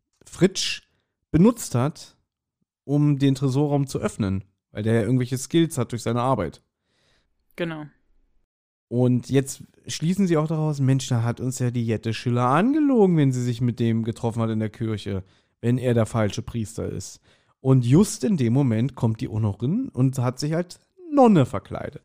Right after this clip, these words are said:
Speaker 1: Und, äh, jetzt kam so ein Punkt, ähm, dass die sich irgendwie ihre Liebe nochmal gestehen, beziehungsweise einfach sagen, „Oh, ich liebe dich, komm her“, wie so ein schlechtes, äh, Gangsterpärchen und sich dann abschlabbern.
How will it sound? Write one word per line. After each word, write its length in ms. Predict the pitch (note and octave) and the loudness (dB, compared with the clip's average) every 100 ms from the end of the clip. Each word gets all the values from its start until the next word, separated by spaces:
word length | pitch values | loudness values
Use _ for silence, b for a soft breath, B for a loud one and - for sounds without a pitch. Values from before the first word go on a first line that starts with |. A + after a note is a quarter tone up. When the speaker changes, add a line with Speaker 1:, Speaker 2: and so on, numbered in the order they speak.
| _ | _
Speaker 1:
Und, 500 | D#3 E3 F3+ E3+ - | 2 4 4 0 -6
äh, 300 | B2+ E3 E3 | 0 2 4
jetzt 280 | E3 F3+ F3+ | 4 0 -4
kam 240 | - G3+ F#3+ | -4 -2 0
so 160 | F#3+ | 0
ein 220 | F#3+ F#3 | 0 0
Punkt, 400 | - G3 G3+ G3 C#3 | 2 2 2 -2 -2
ähm, 420 | E3 D#3+ E3 D3+ | 0 0 0 0
dass 200 | C3+ - | -2 -2
die 140 | E3+ | -4
sich 280 | D#3+ D#3 D3 | -2 -2 -4
irgendwie 720 | D3 D#3 D3+ D3 C#3 B2+ - - | -4 -2 -2 0 -2 -4 -8 -4
ihre 220 | C#3 C3+ | 2 6
Liebe 360 | C3+ E3+ G#3+ A3 | 6 6 4 4
nochmal 680 | G3 F#3+ F#3 F3+ F3 D#3 - | 4 2 2 2 2 0 -4
gestehen, 540 | B2 D3+ - D#3+ F3 | -4 -4 0 2 2
beziehungsweise 480 | C3+ - A#2 G#2 G2 | 0 -2 -2 -2 -2
einfach 200 | F2 G#2+ | -4 -4
sagen, 240 | A2 C3+ G#2 | -2 -2 0
„Oh, 120 | G2 | 0
ich 180 | G2 B2 | -2 2
liebe 460 | A#2 C3+ D3 C3 B2 | 6 8 8 6 4
dich, 280 | B2+ - | 2 0
komm 240 | - C#3+ C#3 | 2 2 4
her“, 360 | C#3 C#3 D3+ | 2 4 2
wie 80 | C#3 | 2
so 120 | C#3+ | 2
ein 140 | C3+ C3 B B B | 0 0 B B B
schlechtes, 960 | - - C#3 C#3+ D3 - D3 C3 - | -6 0 2 4 2 0 0 0 -4
äh, 460 | G#2+ C3 C3 C3 C3 C3 b b b b _ | 0 2 4 4 0 -4 b b b b _
Gangsterpärchen 880 | C3+ D3+ - E3 - D3+ D#3 E3 E3+ | -4 -2 0 -2 0 0 0 0 0
und 100 | C3+ | 0
sich 120 | B2+ - | 0 -2
dann 180 | A#2 | -2
abschlabbern. 720 | - E3+ - - A2+ C3 E3 | -2 -4 -4 0 2 2 2